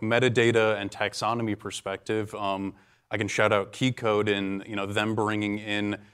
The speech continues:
a server for us that we're gonna be installing, uh, uh, next month, which, uh, that's gonna be an Evo server by S N S that comes with a share browser mam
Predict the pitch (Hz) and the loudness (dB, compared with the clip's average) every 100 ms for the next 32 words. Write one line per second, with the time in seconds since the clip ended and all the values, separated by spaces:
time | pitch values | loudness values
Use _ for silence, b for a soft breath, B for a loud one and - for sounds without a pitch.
0 | B 113 - 113 107 107 - 107 107 117 | B -6 -2 2 2 0 2 4 4 2
1 | - 101 98 104 101 101 101 98 B B | -6 -4 -2 -2 -2 -2 -2 -4 B B
2 | 110 101 - 104 104 101 101 98 98 95 | -6 -2 2 4 2 0 -2 -2 2 2
3 | 92 95 95 127 113 110 104 - - 104 | 2 -2 -8 -12 -10 -6 -2 -2 0 2
4 | 127 151 - b b b 104 101 98 - | 0 -2 -12 b b b -2 -2 -2 -4
5 | 110 98 95 98 101 110 101 98 113 117 | 0 2 2 0 -2 -4 -4 -6 -4 2
6 | 113 113 - 113 110 123 127 101 95 95 | 4 2 2 0 2 2 2 2 2 -2
7 | - 101 117 135 - - b b - 98 | -4 -2 -2 -2 -4 -6 b b -8 -6
8 | 110 101 101 92 98 - 104 104 107 104 | -4 -2 -4 -4 -4 0 0 2 4 4
9 | 104 101 95 98 101 113 127 | 4 -2 -6 -4 -2 -2 -4